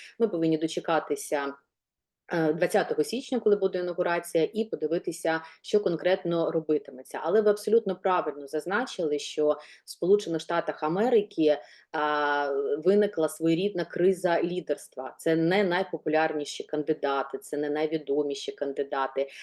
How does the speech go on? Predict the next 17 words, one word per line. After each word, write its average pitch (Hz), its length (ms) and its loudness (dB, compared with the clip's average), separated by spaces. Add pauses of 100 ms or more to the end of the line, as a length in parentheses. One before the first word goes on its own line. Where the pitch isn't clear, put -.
(160)
але 160 280 4
стали 170 380 2
вони 151 300 0
кандидатами 143 1120 -2
фінальних 147 560 -2
президентських 143 680 -2
перегонів, 185 540 0
я 147 80 2
маю 147 200 -4
на 147 100 -4
увазі 143 320 -4
і 190 40 -6
Камала 135 360 -6
Харріс, 160 500 -4
і 135 60 -4
Дональд 147 360 -6
Трамп, 269 260 -2